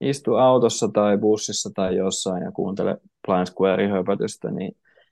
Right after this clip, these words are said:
väitän, että ihan varmasti avartuu ymmärrys siitä, mitä sun ympärillä on. Eikä se välttämättä tosiaan tarvitse tähdätä siihen, että, että sä ite niin kun nyt sit rupeat kulkea siihen ja tähän kahvilaan ja parturiin ja joka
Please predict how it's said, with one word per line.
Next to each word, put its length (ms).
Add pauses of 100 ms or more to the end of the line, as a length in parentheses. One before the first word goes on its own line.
(440)
väitän, 380
että 320
ihan 200
varmasti 420
avartuu 580
ymmärrys 400
siitä, 220
mitä 200
sun 180
ympärillä 420
on. 280 (400)
Eikä 180
se 120
välttämättä 420
tosiaan 340 (140)
tarvitse 340
tähdätä 380
siihen, 420
että, 340 (1300)
että 200
sä 120
ite 300
niin 220
kun 140
nyt 160
sit 220
rupeat 340
kulkea 460
siihen 400
ja 100
tähän 300
kahvilaan 520
ja 140
parturiin 560
ja 140
joka 340